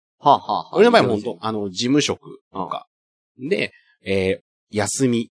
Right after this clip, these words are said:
Speaker 2: 土日って書いてあって。
Speaker 1: うん。うん。
Speaker 2: で、まあ、ど-、自分が土日休みだから土日、あ、いいなと思ってたポイントでもあって。
Speaker 1: うん。
Speaker 2: で、
Speaker 1: 百五十五センチ、A型、体型は？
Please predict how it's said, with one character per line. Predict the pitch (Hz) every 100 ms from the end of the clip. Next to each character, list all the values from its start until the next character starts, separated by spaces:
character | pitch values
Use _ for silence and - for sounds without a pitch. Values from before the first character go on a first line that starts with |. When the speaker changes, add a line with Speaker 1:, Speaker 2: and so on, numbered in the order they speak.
| -
Speaker 2:
土 | 98
日 | 104 101 - 95 92 _ 101
っ | 90 92
て | -
書 | -
い | 76
て | -
あ |
っ | _ _
て。 | 117
Speaker 1:
う | 101
ん。 |
う | 92
ん。 | _ _ - - _ -
Speaker 2:
で、 | 233 -
ま | -
あ、 | 190
ど-、 | 131 185
自 | 143 196
分 | 226
が | 170
土 |
日 | 185 180
休 | 180 123
み |
だ | 80
か |
ら | 82
土 |
日、 | 98 95
あ、 | 92
い | 95
い | 80
な | 60
と | -
思 | 85 92
っ |
て | -
た |
ポ | 95
イ | 90
ン |
ト | 87
で |
も | 73
あ | -
っ | _ -
て。 | - _ _ _ _ _ _ _ _ _ _
Speaker 1:
う | -
ん。 |
Speaker 2:
で、 | 277
Speaker 1:
百 | 127 123 127
五 | 135
十 | 123 123
五 | 120 117
セ | - 139
ン | 113
チ、 | - 170 160 -
A | 104 107
型、 | 107 113
体 | 139 143
型 | 147 139
は？ | 185